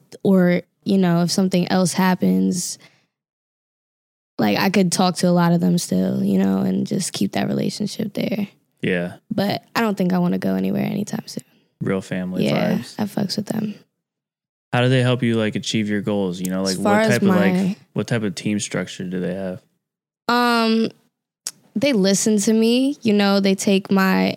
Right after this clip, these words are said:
Speaker 1: input out of it. I mean, uh, they give me, like, s-, input, like,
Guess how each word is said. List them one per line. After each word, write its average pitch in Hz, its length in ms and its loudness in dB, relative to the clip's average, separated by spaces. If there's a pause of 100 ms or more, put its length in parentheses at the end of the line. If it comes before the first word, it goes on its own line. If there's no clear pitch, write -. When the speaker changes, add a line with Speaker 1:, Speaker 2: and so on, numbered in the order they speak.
(140)
Speaker 1:
input 190 580 2 (220)
out 190 240 2
of 196 160 0
it. - 340 2 (100)
I 220 100 0
mean, 196 360 4
uh, 190 260 2
they 190 140 0
give 208 160 0
me, 190 300 4
like, 175 400 0
s-, - 180 -20 (140)
input, 208 500 0 (1200)
like, 175 400 2